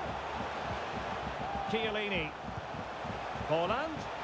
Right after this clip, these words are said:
Oh, they've lost it. Duvan Zapata. Alexandro now. Pulisic.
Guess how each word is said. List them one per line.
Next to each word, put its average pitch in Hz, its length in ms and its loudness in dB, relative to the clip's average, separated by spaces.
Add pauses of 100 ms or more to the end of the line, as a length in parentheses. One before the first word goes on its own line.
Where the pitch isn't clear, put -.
(1200)
Oh, 208 200 4
they've 165 200 4
lost 214 260 2
it. 143 120 4 (4000)
Duvan 202 380 4
Zapata. 208 560 4 (1500)
Alexandro 196 640 2
now. 190 260 2 (1300)
Pulisic. 196 460 2